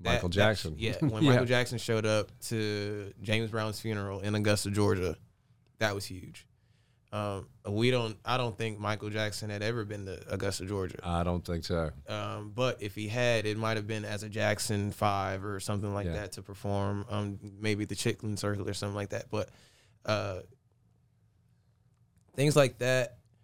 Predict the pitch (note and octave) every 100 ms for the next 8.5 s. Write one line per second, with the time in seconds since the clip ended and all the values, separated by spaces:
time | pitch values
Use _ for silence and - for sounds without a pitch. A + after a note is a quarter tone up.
0 | _ _ - A2+ A#2 A#2 A2+ A2+ G#2+ A2
1 | A#2+ B2 B2 B2 A2+ A#2 A2 - G2+ B2+
2 | A2+ A2 - - G#2 A2+ G#2+ G#2+ G#2 A2+
3 | A#2 A#2+ A2+ A2 - A#2+ A2 G#2+ G#2 G#2
4 | - _ _ _ _ - - - B2 B2+
5 | B2 A#2+ A2+ G#2 G#2 G#2+ G#2 G2 G2+ G#2+
6 | - - - A2+ G2+ G2+ G2+ G#2 G#2+ -
7 | A2+ G#2+ G#2+ G#2 A#2+ C3+ - C3 - -
8 | A2 G#2 G#2+ G#2+